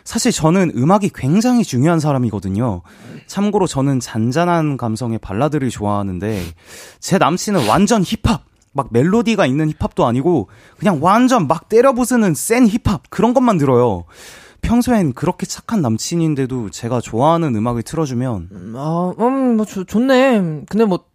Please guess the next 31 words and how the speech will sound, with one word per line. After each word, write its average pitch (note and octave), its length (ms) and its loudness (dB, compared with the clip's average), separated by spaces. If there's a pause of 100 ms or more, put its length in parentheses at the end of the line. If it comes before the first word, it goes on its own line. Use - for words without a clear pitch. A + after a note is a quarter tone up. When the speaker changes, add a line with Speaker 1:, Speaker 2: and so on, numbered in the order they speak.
Speaker 2:
음, D#3+ 160 -4
다른 G3 220 -2
거 A#3+ 80 2
들으면 G#3+ 240 4
안 B2 120 -2
돼? A#3+ 200 0 (720)
Speaker 1:
어, F#2+ 280 -8
약간 C3 640 -2
무시하는 F#3+ 580 2
느낌이 C3 300 0
든다고 C#3 380 0
할까요? D#3+ 420 0 (180)
그래서 D#3+ 360 0 (220)
음악 G3 240 2
얘기가 D3+ 280 2
나올 B2 220 2
때마다 C3 500 -2 (540)
서로 F3 320 -2
예민해집니다. G#2 760 0 (520)
헬로멜로, F#3 460 2 (200)
제 E3+ 160 2
남친을 E3 520 2
설득할 G3+ 540 -2
만한 E3+ 300 0
음악 E3+ 200 2
추천 - 300 0
좀 G#3 140 2
해주세요. D3+ 500 0 (400)
여기서 D#3 280 0
추천해줬다고 F3+ 720 0
할게요. C3 300 0